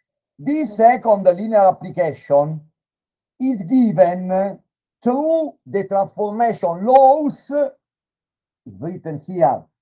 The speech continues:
the transformation laws of the components, not of the vectors. Here I have said, uh, it is wrong because this is E three.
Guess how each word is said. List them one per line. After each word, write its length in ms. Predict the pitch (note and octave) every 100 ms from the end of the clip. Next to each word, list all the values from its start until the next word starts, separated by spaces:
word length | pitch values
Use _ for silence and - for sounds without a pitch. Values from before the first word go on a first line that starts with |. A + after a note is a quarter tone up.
| _ _ _
the 120 | - A#2
transformation 840 | D3+ D#3 F3+ F#3+ A#3 A#3 A3 A3+
laws 440 | B3+ C4 C#4+ C4+ -
of 180 | E3+ C#3+
the 80 | D3+
components, 920 | - C4 B3+ - G#3+ F#3+ E3 C#3+ - G2 E2 _ _ _ -
not 320 | C#3+ C#4+ C4+
of 180 | A#3+ D#3+
the 60 |
vectors. 640 | - G3 D#3+ - B2+ B2 _ _ _ _ _ _ _ _ _ _ _ _ _ _ -
Here 320 | F#3 F#3 E3+
I 80 | D3+
have 180 | D3 C#3+
said, 360 | - E3+ E3 C3
uh, 300 | C#3 A2 A2 _ _ _ _ _ _ _ _ _ _
it 100 | G#2 C3
is 200 | C3+ F2
wrong 560 | D#3+ F3+ F3+ F3 D#3+ B2
because 560 | C#3 - D#3+ E3 C#3+ A#2+ C#3
this 180 | B2 C#3
is 240 | E3+ - _ -
E 160 | B3 G#3+
three. 340 | - F#3 E3